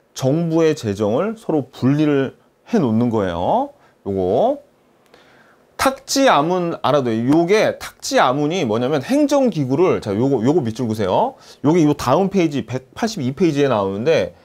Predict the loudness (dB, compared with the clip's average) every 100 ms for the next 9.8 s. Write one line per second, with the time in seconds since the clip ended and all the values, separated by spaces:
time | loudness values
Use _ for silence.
0 | _ _ _ _ _ 0 2 4 4 4
1 | 2 2 2 2 4 4 4 2 0 -4
2 | -10 -4 -2 -2 0 2 2 0 0 0
3 | -4 -4 0 2 2 -2 -4 2 4 4
4 | 2 0 -2 -2 -2 -2 -4 -4 -2 0
5 | 0 2 2 2 0 -2 -6 -6 -4 -2
6 | 0 0 0 -2 -2 -2 -2 -2 0 0
7 | -2 -6 _ _ _ _ -20 -20 _ _
8 | _ _ -2 -2 -2 2 2 2 0 0
9 | -2 0 -2 -2 -10 -4 -2 -2